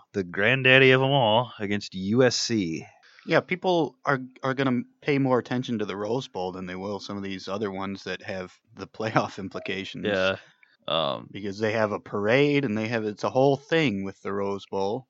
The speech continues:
Speaker 1: I wanna go to the Rose Bowl one of these days. We, uh, our cousin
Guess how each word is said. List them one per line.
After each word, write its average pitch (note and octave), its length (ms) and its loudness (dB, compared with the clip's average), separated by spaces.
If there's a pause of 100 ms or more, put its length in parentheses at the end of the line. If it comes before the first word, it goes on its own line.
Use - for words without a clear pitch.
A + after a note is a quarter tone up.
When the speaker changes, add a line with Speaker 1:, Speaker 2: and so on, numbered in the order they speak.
(120)
Speaker 1:
I D3 60 -6
wanna A3 200 0
go A2 220 4
to G#2+ 80 6
the F#2+ 100 4
Rose F2+ 300 0
Bowl E2 180 -4
one E2 140 -4
of E2 40 -6
these E2+ 120 -6
days. F2 200 -4
We, C#3 140 8
uh, F#2 640 4 (100)
our F#2 140 0
cousin G2+ 480 0